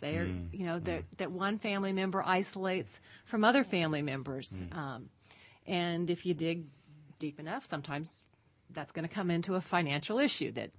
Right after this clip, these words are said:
Speaker 1: you know, trying to <laughs> manipulate the assets.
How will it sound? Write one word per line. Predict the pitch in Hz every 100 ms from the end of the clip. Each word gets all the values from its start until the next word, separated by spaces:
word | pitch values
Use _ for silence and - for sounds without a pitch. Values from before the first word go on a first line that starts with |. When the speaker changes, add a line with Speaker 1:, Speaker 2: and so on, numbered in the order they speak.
| 87
Speaker 1:
you | 160
know, | 135 139
trying | 160 147
to | 147 160 - 190
<laughs> | - -
manipulate | 254 208 170 165 170 170 180 - - - - - - 170
the | 190
assets. | 214 233 226 - - - -